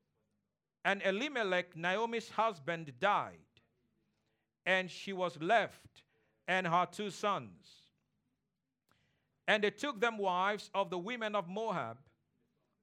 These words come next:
The name of one was Orpah, and the name of the other Ruth. And they dwelt there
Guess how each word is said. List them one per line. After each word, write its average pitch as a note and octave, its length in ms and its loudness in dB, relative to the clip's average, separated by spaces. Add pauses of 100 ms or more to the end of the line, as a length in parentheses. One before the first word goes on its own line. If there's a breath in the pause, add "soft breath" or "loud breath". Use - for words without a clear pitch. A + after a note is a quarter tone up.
(120)
The F#3 100 -4
name A#3 340 2
of G#3 160 0
one G#3 320 -2
was F#3+ 300 -2
Orpah, F#3+ 460 -2 (640)
and F#3 140 2
the F#3+ 60 -4
name G#3 300 0
of F#3 140 0
the F3 120 -4
other E3 480 0
Ruth. F3 500 -6 (1080)
And F#3+ 180 2
they F#3 80 0
dwelt G3+ 540 4
there D#3 400 -2